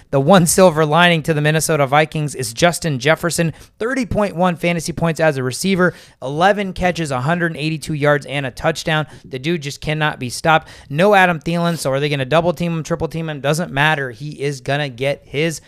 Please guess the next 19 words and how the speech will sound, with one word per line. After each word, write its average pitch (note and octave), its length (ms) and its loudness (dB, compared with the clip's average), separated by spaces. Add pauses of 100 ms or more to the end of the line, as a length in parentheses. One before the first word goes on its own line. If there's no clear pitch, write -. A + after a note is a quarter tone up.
(240)
He E3+ 240 -8
is F#3 160 -2
my D3+ 140 -2
stud. D#3+ 420 4
My C#3 140 0
dud D#3+ 380 4
is D#3 200 -2
another F3 380 4
receiver D3 500 -2
who C#3+ 140 0
I C#3 100 4
have C3+ 340 2
a B2 60 -6
lot D3+ 260 2
of D#3 120 -6
promise D3 420 -2
and A#2+ 220 -10
faith F3 280 -2
in, D#3+ 220 -6